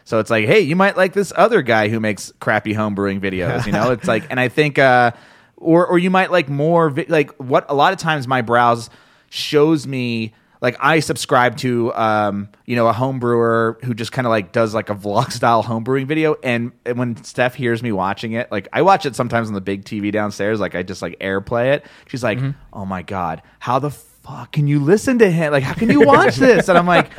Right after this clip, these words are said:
Speaker 2: <laughs>
Speaker 1: "I, dude, I love, th-, I love the topic so much that I honestly don't care." Like, the guy's
Speaker 2: Yeah.
Speaker 1: voice is annoying and his videography is all, it's just, it's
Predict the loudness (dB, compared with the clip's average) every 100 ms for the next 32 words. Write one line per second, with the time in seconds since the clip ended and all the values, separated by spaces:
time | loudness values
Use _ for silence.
0 | -4 -4 0 0 0 0 0 2 2 2
1 | 4 4 2 -4 -14 -8 0 2 2 0
2 | 0 0 2 -2 -2 0 0 0 -2 -2
3 | -2 -2 -6 -6 -6 -8 -10 -10 -8 -8
4 | -8 -2 -2 -2 0 2 0 -2 -4 0
5 | 0 0 -2 -6 -8 -14 _ -18 -10 -2
6 | 2 4 2 -2 -6 -6 -8 _ _ -8
7 | -2 0 0 0 -6 -4 -6 -6 -14 -20
8 | _ _ _ 0 0